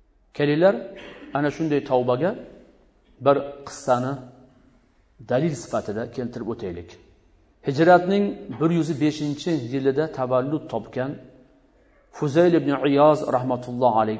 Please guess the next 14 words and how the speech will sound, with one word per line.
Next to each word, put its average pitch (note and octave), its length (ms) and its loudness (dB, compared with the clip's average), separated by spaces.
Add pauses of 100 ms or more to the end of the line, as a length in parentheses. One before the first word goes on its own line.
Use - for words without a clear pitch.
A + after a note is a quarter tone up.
Samarqandning C3 760 -2
bir C3+ 100 -4
qishlog'ida G#2+ 500 -2
tavallud A2 400 -6
topganlar. E2+ 520 -8 (540)
Islom F#3 400 4
tarixida D#3+ 500 4
o'zlarining D3+ 560 0
taqvolari, A2+ 720 2 (760)
o'zlarining C#3 580 2 (160)
sohibi C3 400 0
karomat B2+ 420 0
ekanliklari, G#2 680 -2 (460)
fazilatlari, B2+ 880 0